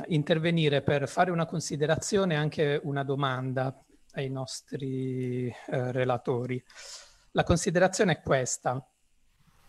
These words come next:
Eh, mi pare che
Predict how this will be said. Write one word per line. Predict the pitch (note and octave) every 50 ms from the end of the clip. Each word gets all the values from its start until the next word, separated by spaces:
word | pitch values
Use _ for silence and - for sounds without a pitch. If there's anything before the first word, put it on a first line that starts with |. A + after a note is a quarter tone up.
| _ - - - -
Eh, | - E3+ C#3+ C#3+ D3 C#3 C#3 C#3 C#3 C#3 C3+ C3+ C3+ C3+ C3+ C3+
mi | D3+ D#3+ C#3+ D3+ F3 F#3 F#3+
pare | - F#3 D#3+ D3 C#3 C3+ C3+ C3+ C#3 C#3+ D3 D3+ D#3 D3 - - - - - - _
che | - - F#3 D#3+ D3+ D3+ C#3+ C3+ C3+ C3+ C3+ C3+